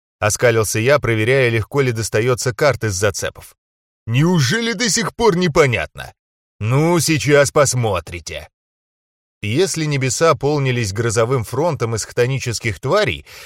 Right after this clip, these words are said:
то по выщербленному и разбитому асфальту проспекта маршировали грибы. Огромной массой, сплошным потоком,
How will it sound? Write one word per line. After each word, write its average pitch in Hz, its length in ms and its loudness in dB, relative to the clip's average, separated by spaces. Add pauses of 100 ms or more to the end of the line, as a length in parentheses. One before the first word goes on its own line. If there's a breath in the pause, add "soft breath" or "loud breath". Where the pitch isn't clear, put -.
(120)
то 127 120 2
по 170 140 4
выщербленному 185 800 0
и 160 100 -6
разбитому 135 560 2
асфальту 135 560 0
проспекта 180 680 0
маршировали 151 800 0
грибы. 107 520 -6 (420)
Огромной 135 600 2
массой, 135 640 -2
сплошным 151 720 -2
потоком, 131 680 0